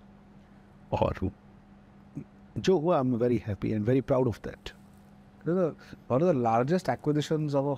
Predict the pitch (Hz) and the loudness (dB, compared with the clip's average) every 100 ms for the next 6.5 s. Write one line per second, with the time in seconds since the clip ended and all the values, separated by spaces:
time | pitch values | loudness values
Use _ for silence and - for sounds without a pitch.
0 | 131 127 139 139 143 131 127 127 135 - | -2 0 0 0 0 0 0 -2 -4 -8
1 | - - - 113 110 127 123 127 135 139 | -20 -16 -12 -6 -2 0 2 2 2 0
2 | 143 135 139 135 135 139 131 131 127 117 | 0 0 2 0 2 2 2 2 0 0
3 | 117 120 127 123 - 127 127 135 139 139 | -2 0 0 -2 -4 0 2 2 2 0
4 | 123 120 127 127 110 - - 113 104 - | -2 -2 0 0 0 -4 -8 -6 -6 -4
5 | 123 131 131 131 147 143 127 127 120 120 | -2 0 0 0 0 0 2 0 0 0
6 | 120 123 - 123 | 0 -4 -4 -8